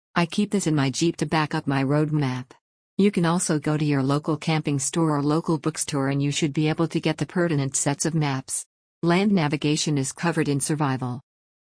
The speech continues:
Feeling a bit overwhelmed? Here's the easy way to do it. Start from your house. Then move outwards. Do the same with your work. Look at the route from home to work slash school. And your emergency rally point.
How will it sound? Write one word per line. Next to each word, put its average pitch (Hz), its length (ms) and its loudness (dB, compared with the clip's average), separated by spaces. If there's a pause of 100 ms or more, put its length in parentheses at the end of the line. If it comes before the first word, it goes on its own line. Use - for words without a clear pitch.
Feeling 175 340 2
a 147 60 0
bit 156 220 -2
overwhelmed? 156 680 0 (380)
Here's 226 320 4
the - 180 0
easy 165 360 2
way 147 180 2
to 147 140 -2
do 139 220 0
it. 123 200 -10 (380)
Start - 400 0
from 151 160 -2
your 139 100 2
house. 131 540 -4 (360)
Then 180 220 2
move 170 220 2
outwards. 127 640 -2 (360)
Do 196 120 4
the 180 100 2
same 165 260 0
with 156 160 -4
your 143 120 -2
work. 120 400 -2 (400)
Look 208 180 2
at - 80 0
the 220 100 0
route 156 260 0
from 143 120 0
home 147 300 0
to 147 100 0
work 147 240 -2
slash 143 380 0
school. 131 480 -2 (400)
And 180 160 2
your 170 160 4
emergency 165 560 2
rally 139 340 0
point. 131 480 -2